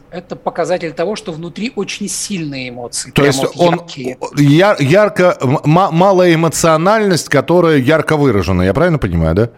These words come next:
Speaker 1: Да, то есть это снаружи это проявляется мало, да, но внутри это все бурлит, потому что, как я сказал ранее, то есть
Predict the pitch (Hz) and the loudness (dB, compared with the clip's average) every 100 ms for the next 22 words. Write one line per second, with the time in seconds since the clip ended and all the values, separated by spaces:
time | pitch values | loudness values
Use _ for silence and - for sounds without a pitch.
0 | _ _ _ _ - 151 180 - 120 - | _ _ _ _ -6 -2 -2 -4 -8 -8
1 | 175 - 170 - - 185 220 208 151 147 | -8 -6 -8 -6 -4 -2 -2 -4 -6 -8
2 | 143 160 170 180 165 143 - - 143 151 | -8 -6 -4 -2 -2 -4 -8 -8 -10 -10
3 | 156 196 262 160 139 185 165 131 160 180 | -4 -2 -2 -6 -10 -12 -12 -14 -12 -10
4 | - 196 240 - 165 - 143 - 190 160 | -10 -10 -10 -10 -14 -10 -12 -8 -8 -6
5 | 180 190 170 - 147 151 151 147 160 - | -8 -6 -8 -10 -10 -10 -10 -8 -8 -6
6 | 151 - 147 147 156 220 208 180 156 _ | -10 -8 -6 -4 -2 -4 -6 -10 -12 _
7 | _ _ _ _ _ 165 151 - | _ _ _ _ _ -12 -10 -14